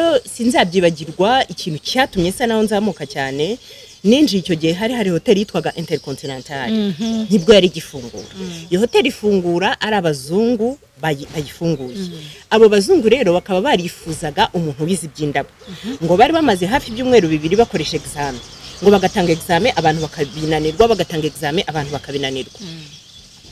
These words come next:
Speaker 1: Hari umutante wanjye rero wakoraga ahantu bitaga muri Bakari, ubu ngubu yabaye Access,
Speaker 2: Mm.
Speaker 1: arambwira ati, "Hari abantu bo muri Intercontinental bashaka umuntu wize iby'indabo," ati, "Bashaka kuguha ikizami."
Speaker 2: Mhm.
Speaker 1: Njya muri Intercontinental,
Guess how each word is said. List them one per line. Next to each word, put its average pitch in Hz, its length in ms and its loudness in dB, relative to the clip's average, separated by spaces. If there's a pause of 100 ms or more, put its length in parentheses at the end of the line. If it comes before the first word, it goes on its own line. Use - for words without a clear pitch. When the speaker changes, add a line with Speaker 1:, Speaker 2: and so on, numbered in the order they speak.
Speaker 1:
Hari 196 100 0
umutante 269 360 4
wanjye 160 240 4
rero 220 120 6
wakoraga 185 380 0
ahantu 147 200 -6
bitaga 190 300 -4
muri 147 160 -2
Bakari, 202 680 -2
ubu 151 120 -6
ngubu 208 140 4
yabaye 185 300 2
Access, 247 580 -4
Speaker 2:
Mm. 185 300 -12 (180)
Speaker 1:
arambwira 196 440 2
ati, 226 340 -6 (180)
"Hari 156 420 -4
abantu 147 260 -2
bo 196 100 4
muri 233 240 2
Intercontinental 151 840 -6
bashaka 156 300 -4
umuntu 160 220 -4
wize 196 220 -6
iby'indabo," 208 400 0
ati, 151 160 -12
"Bashaka 127 240 -8
kuguha 156 240 -8
ikizami." 113 480 -14
Speaker 2:
Mhm. 190 320 -10 (460)
Speaker 1:
Njya 165 240 -6
muri 220 140 8
Intercontinental, 185 880 0